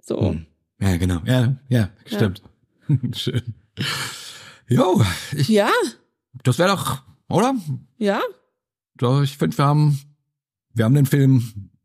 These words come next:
Speaker 2: gut zusammengefasst. <laughs>
Speaker 1: Hast du, an wen, wem würdest du den Film empfehlen?
Speaker 2: Dem Manuel, unbedingt, weil der hat sich jetzt darum g-,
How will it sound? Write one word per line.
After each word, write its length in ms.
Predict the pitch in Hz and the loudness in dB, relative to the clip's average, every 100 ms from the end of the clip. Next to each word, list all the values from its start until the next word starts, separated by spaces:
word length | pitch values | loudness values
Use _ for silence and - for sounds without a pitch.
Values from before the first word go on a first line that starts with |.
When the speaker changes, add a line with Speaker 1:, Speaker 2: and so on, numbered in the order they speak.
| _ - | _ -8
Speaker 2:
gut 160 | - 160 | -2 0
zusammengefasst. 680 | 147 127 113 95 92 87 _ - | 2 2 2 0 -6 -8 _ -8
<laughs> 1400 | 466 - - - 427 359 139 - - 262 - - 143 - | -6 -4 -2 0 0 -2 -2 -4 -4 -4 -4 -4 -6 -4
Speaker 1:
Hast 220 | 294 - | -4 -2
du, 260 | 311 294 - | 0 0 -2
an 140 | 254 | -4
wen, 300 | 262 277 262 | 0 0 0
wem 220 | 240 285 269 | 0 0 0
würdest 260 | 269 311 | 0 0
du 40 | 226 | 0
den 140 | 220 | 0
Film 280 | - 240 220 | 0 0 2
empfehlen? 920 | 190 220 - 190 196 165 - 196 226 _ _ _ _ _ _ | 0 0 0 2 2 0 -4 -8 -10 _ _ _ _ _ _
Speaker 2:
Dem 220 | - 165 156 | -4 0 2
Manuel, 640 | 143 156 127 98 80 76 _ | 2 2 2 0 -6 -14 _
unbedingt, 680 | 170 208 165 139 202 - - _ | -2 0 2 2 0 -6 -20 _
weil 540 | 135 123 135 165 165 151 | -2 0 2 2 2 0
der 220 | 143 139 | 0 2
hat 140 | 139 - | 0 -2
sich 100 | 147 | -4
jetzt 280 | 160 - 147 | -4 -4 -2
darum 420 | 139 156 151 143 | 2 2 2 2
g-, 160 | 139 | 0